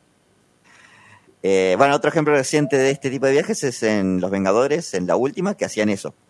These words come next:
Que la gran complicación no era, eh, cómo volver en el tiempo, eso ya lo habían más o menos resuelto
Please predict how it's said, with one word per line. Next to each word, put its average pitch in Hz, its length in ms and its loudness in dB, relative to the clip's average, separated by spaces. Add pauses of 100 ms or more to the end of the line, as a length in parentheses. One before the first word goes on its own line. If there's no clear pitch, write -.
(140)
Que 131 100 0
la 131 100 4
gran 170 180 0
complicación 160 580 0
no 151 120 2
era, 123 360 0 (100)
eh, 82 480 -6 (320)
cómo 117 240 2
volver 113 260 2
en 117 60 0
el 104 80 -4
tiempo, 110 280 -2
eso 101 140 -4
ya 95 180 -2
lo 95 80 2
habían 98 260 0
más 90 160 -4
o 90 40 -6
menos 95 200 -4
resuelto 98 500 -4